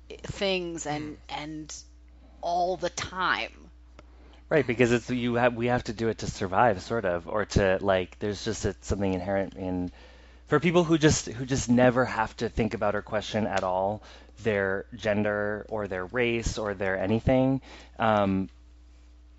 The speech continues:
Speaker 3: they don't understand the experience of why that's necessary, I think. So, like,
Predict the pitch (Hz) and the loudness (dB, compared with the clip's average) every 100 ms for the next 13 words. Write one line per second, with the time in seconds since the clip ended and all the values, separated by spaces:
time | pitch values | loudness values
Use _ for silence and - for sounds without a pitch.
0 | - - - 117 127 127 120 117 - 123 | -20 -20 -4 2 6 8 8 6 2 4
1 | 113 107 98 - - 117 113 104 - 101 | 6 4 2 -4 -2 2 4 2 0 -2
2 | 95 98 95 92 - 95 87 101 - 60 | -2 -2 0 -2 -2 -4 -4 -8 -8 -10
3 | 62 62 101 95 76 62 - - 104 98 | -10 -12 -12 -10 -10 -8 -4 -2 0 0
4 | 95 90 | 0 -6